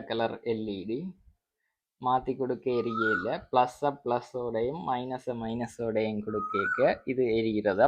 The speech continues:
பார்த்து கொள்ளலாம். அப்ப இது மற்ற இதுல இந்த நைன் வோல்ட் பேட்டரியின் இந்த ஹோல்டர் இதுல கொடுக்குறேன். இதுல இப்படி செய்யற ஈஸிக்காக இப்படி கேப் மாதிரி ஒன்று இருக்கு. அப்ப இதுல சிவப்பு பிளஸ்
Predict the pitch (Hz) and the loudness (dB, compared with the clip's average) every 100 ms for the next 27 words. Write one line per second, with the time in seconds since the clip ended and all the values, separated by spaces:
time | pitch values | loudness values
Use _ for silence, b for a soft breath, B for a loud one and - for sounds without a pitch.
0 | - 123 107 107 - 76 78 71 67 - | 8 6 6 2 -6 -8 -8 -6 -10 -12
1 | _ _ _ _ _ _ 123 123 175 1077 | _ _ _ _ _ _ -8 -2 -2 0
2 | - - - 131 123 107 135 185 B B | 0 0 -2 -2 -4 -2 -4 -4 B B
3 | 123 113 139 139 143 151 147 - - 123 | -4 2 4 4 6 6 6 2 -8 -6
4 | 120 123 135 135 131 127 120 117 127 123 | -2 -2 -2 -4 -4 -2 -2 -2 -4 -6
5 | 120 120 110 107 127 123 123 123 117 120 | -6 -6 -6 -4 -2 0 0 0 -2 -6
6 | 120 110 107 117 107 - 95 95 _ 107 | -4 -2 -2 -4 -6 -6 -8 -8 _ -20
7 | 104 90 98 90 _ 95 50 - _ _ | -18 -12 -12 -14 _ -14 -14 -20 _ _
8 | _ 127 123 120 117 117 120 110 107 110 | _ -6 -4 -2 -2 -2 -6 -6 0 0
9 | 98 127 165 - b b b _ _ - | 2 -2 -2 -8 b b b _ _ -16
10 | B B B B B _ _ _ 117 107 | B B B B B _ _ _ -16 -10
11 | 101 - 120 113 - 123 117 113 107 107 | -10 -2 -2 -2 -6 -2 0 0 0 -2
12 | 104 98 95 87 - 147 - 123 117 127 | -4 -8 -10 -10 -8 -8 -6 -10 -4 -4
13 | 117 135 151 - 127 131 - - - 120 | -4 -6 -6 -4 -2 -2 0 0 2 2
14 | 117 - | 0 0